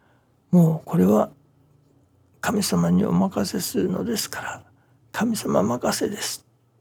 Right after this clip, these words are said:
という心を持っての、人力に見切りをつけて心力にすがる。心力にすがるからには、その根底には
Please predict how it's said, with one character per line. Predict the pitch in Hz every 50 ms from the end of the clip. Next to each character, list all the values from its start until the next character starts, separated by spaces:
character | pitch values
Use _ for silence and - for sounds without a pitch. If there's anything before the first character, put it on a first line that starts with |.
| _ _ _ _ _ _ _ _ _ _ _ _ _ _ _ _ _ _ _ _ _
と | - 208 - - 214
い | 247 233 233 262 269 269
う | 262 -
心 | - - 202 - - 196 208 214 196 -
を | -
持 | 190 208 262
っ | 262 - _ _ -
て | - 262
の、 | 294 277 196 - - _ - _ _ _ _ _ _ _ _ _ _ _ _ _ _ _ _ _ _ _ _ _ _ _ _ _ _ _ _ _
人 | - 175 156 135 127
力 | 143 - 147 - 160
に | 156 160 160
見 | 160 156 147 139
切 | - - 180 160
り | 160 156
を | 147 143
つ | - - -
け | - 175 165
て | - - 165
心 | - - 262 269 -
力 | - 180 180 - 226
に | 226 220 202
す | - - -
が | - - -
る。 | - - _ _ _ _ _ _ _ _ _ _
心 | - - - 214 - -
力 | 214 202 165 - - 175
に | 175 175
す | - - -
が | - 190 202
る | 262 269
か | - - - 269
ら | 254 233
に | 254 285 330
は、 | 294 - - - - _ _ _ _ _ _ _ _
そ | - - 196 202
の | 208 196 185
根 | - - 190 269 233 208
底 | - - 233 214 202
に | 208 254 269
は | - 190 - -